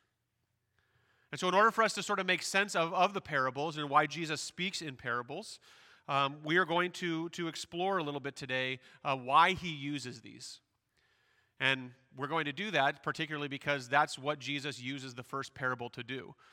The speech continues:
to actually explain the purpose of the parables in a parable, uh, the parable of the sower. But it is odd that Jesus speaks in sort of such a cryptic way.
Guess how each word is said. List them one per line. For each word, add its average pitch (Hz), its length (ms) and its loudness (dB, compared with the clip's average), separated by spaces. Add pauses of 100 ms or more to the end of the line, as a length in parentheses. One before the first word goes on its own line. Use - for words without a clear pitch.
(140)
to 143 100 0
actually 143 220 6
explain 165 420 -2
the 147 80 -2
purpose 220 460 0
of 185 180 4
the 185 120 -4
parables 135 680 -2 (540)
in 170 160 2
a 147 60 4
parable, 120 580 -4 (420)
uh, 123 160 0
the 117 140 -6
parable 127 320 -2
of 117 80 -6
the 117 80 -10
sower. 113 400 -8 (1700)
But 190 140 6
it 220 60 8
is 269 140 6
odd 226 200 12
that 220 100 4
Jesus 196 320 0
speaks 190 300 -4
in 175 100 -6
sort 175 220 -4
of 139 60 -6
such 175 200 0
a 175 60 -4
cryptic - 420 0
way. 135 400 -2